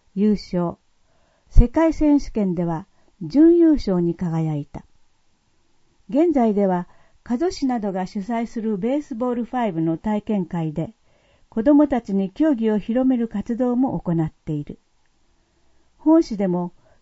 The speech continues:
競技の体験会などのイベントを実施してほしいと考えるが、市の見解は。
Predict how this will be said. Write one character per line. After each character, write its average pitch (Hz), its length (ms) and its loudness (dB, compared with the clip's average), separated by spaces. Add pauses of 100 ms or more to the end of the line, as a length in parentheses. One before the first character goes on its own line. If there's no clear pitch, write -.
(120)
競 330 240 2
技 247 140 0
の 180 160 -2
体 240 260 -2
験 254 240 -2
会 233 240 -4
な 220 160 -2
ど 190 100 -4
の 175 160 -4
イ 180 60 -4
ベ 226 180 -2
ン 220 80 -2
ト 202 180 -4
を 190 100 -2
実 214 360 -4
施 - 20 -6
し - 80 -8
て 262 120 -6
ほ 220 160 -4
し 240 160 -6
い 220 60 -6
と 180 120 -4
考 190 360 -2
え 180 120 -2
る 165 100 -6
が、 160 180 -6 (500)
市 - 240 0
の 240 160 2
見 196 260 0
解 175 320 -2
は。 160 180 -8